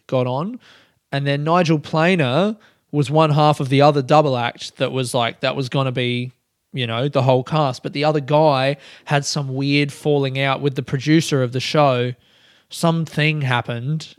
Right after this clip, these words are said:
misunderstanding, I don't, you know, who knows? They didn't interview that guy. They didn't interview the guy who didn't get on the show. They interviewed the other guy who had the falling out with him. Isn't that interesting?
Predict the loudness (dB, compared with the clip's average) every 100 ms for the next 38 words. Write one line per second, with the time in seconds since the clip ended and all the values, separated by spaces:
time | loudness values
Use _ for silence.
0 | _ -4 -2 -2 -2 -2 0 0 0 -2
1 | -2 -2 -4 -6 -4 -4 -4 -6 -10 -8
2 | -6 -4 -2 -2 -4 -8 -14 _ -16 0
3 | 4 4 4 0 -2 -2 -2 -2 -6 -6
4 | -6 -8 -16 _ _ _ _ -20 -20 -20
5 | _ _ -4 4 4 4 2 2 2 0
6 | 2 4 4 2 0 2 2 0 -2 -4
7 | -2 0 0 0 0 -2 -2 -2 0 2
8 | 2 0 0 0 2 0 -2 -6 -8 -6
9 | -4 -4 -4 -6 -8 -6 -6 -4 -6 -8
10 | -12 -12 -14